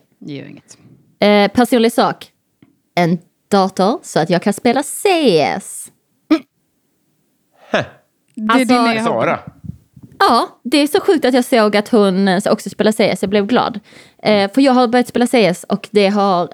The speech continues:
Speaker 2: eh, gjort mitt liv, eh, väldigt gott.
Speaker 1: Ja.
Speaker 3: Vad kul.
Speaker 2: Mm, C S är toppen. Det är så fucking roligt.
Speaker 1: Ja, jag och min kille spelade väldigt mycket Call of Duty för några år sedan.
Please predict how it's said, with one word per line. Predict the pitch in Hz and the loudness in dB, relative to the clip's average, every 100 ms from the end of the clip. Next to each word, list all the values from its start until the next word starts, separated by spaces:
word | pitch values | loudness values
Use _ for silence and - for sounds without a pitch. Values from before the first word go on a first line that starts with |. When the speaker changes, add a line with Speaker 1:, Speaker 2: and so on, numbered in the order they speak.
| - | -4
Speaker 2:
eh, | 190 | -2
gjort | 190 202 175 - - | 0 0 -2 -6 -6
mitt | 180 - | -6 -2
liv, | 175 160 160 - - _ | 0 2 2 -2 -16 _
eh, | 90 92 65 - - | -2 0 -2 -4 -10
väldigt | 190 185 143 - - - | -2 -2 -2 -6 -14 -8
gott. | - - - - _ _ _ _ _ - | -8 -8 -14 -20 _ _ _ _ _ -2
Speaker 1:
Ja. | 269 427 | 0 0
Speaker 3:
Vad | - | -2
kul. | 143 196 - - - _ | -4 -4 -4 -12 -16 _
Speaker 2:
Mm, | 254 330 359 - | 0 0 -2 -8
C | - 226 | 0 0
S | 214 | 2
är | |
toppen. | 254 262 - 170 | 0 -2 -2 -2
Det | 226 | 0
är | |
så | 226 | 0
fucking | 214 - 214 - - 190 214 | -2 -4 -4 -4 -2 2 4
roligt. | 208 85 - - _ _ _ - - | 2 0 -6 -14 _ _ _ -20 -4
Speaker 1:
Ja, | 254 285 | 2 4
jag | 302 269 | 4 4
och | 277 | 4
min | 320 294 | 4 2
kille | - 285 | 2 2
spelade | 254 285 277 247 | 2 2 2 2
väldigt | 269 262 | 2 2
mycket | 269 247 | 0 0
Call | - 240 226 | 0 0 0
of | |
Duty | 202 - 160 151 - | -2 0 0 0 -6
för | 185 220 | -4 -2
några | 240 202 | 0 0
år | |
sedan. | 156 156 | -2 -8